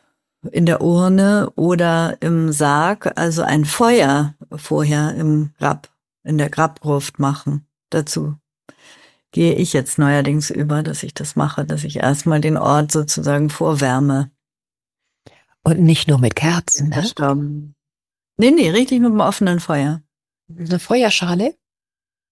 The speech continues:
Speaker 1: Nee,
Speaker 2: Oder wie machst du
Speaker 1: richtig
Speaker 2: das?
Speaker 1: im, im Grab, also richtig da Feuer, also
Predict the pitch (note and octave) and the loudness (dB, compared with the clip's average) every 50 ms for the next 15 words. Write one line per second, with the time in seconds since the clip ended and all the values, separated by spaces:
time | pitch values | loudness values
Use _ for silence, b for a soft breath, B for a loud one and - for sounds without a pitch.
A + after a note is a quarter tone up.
0 | _ _ _ _ _ _ _ _ _ _ _ - C4+ D4+ D4 C4 G3 F#3+ F3+ F3 | _ _ _ _ _ _ _ _ _ _ _ -2 0 2 2 2 2 0 0 0
1 | E3+ D#3 D#3 B3 - - B3 A#3 C3+ C#3 - - B3+ C#4 D4+ D4 C#4 C#4 _ _ | 0 0 0 -2 -2 -2 -2 -2 -2 -2 -2 0 2 4 4 2 0 -2 _ _
2 | _ _ _ - A#3+ C#4 D4 C#4+ C#4 C#4 C#4 - - G#3 G#3+ A#3 - - G#3+ G#3 | _ _ _ 0 2 4 4 4 2 0 0 2 2 2 2 2 -2 -12 -16 -16
3 | - _ - G3 G3+ G3 G3+ G3+ F#3+ G#3+ A3 - - A3+ G3 - - F#3+ F#3+ F#3+ | -12 _ -2 0 0 0 0 0 0 0 -2 -2 -4 -6 -6 -2 0 0 0 0
4 | F#3 F3+ - _ - - - - G3 F#3+ F#3+ F#3 F3+ F3 F3+ - - - - F3 | 0 -4 -8 _ -20 -14 -8 -4 0 2 2 4 2 2 0 -2 -4 -4 -4 -4
5 | F3 F3+ F3 | -2 -2 -4